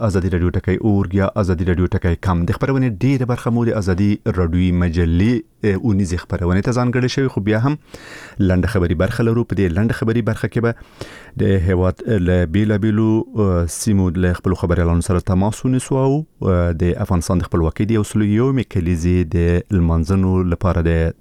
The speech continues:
تیاریو په باب به ترې واورو. لومړی کابل ته ځو. اکرام الله اکرام له کابل را سره وصل دی.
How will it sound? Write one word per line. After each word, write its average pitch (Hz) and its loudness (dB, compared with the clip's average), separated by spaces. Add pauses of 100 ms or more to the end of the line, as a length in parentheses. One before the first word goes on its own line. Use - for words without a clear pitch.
(120)
تیاریو 85 0
په - -8
باب 78 0
به 80 -2
ترې 82 0
واورو. 82 2
لومړی 117 2
کابل 107 -2
ته 120 -2
ځو. 117 -2 (500)
اکرام 90 0
الله 87 2
اکرام 101 0 (100)
له 95 0
کابل 90 0
را 90 2
سره 90 -2
وصل 104 0
دی. 110 0